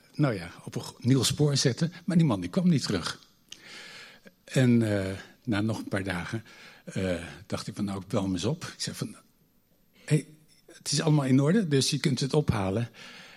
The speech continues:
Toen reageerde die man van, "Nou, <laughs> ik heb ze niet meer nodig,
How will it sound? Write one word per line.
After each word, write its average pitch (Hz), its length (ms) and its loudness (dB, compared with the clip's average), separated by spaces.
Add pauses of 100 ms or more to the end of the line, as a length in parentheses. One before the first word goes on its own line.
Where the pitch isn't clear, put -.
Toen 120 260 -8 (220)
reageerde 110 520 0
die 101 120 0
man 98 200 0
van, 113 140 -2
"Nou, 92 200 0 (280)
<laughs> - 300 -18
ik - 60 -14
heb - 140 0
ze 180 80 -2
niet 185 100 8
meer 156 100 8
nodig, 151 480 4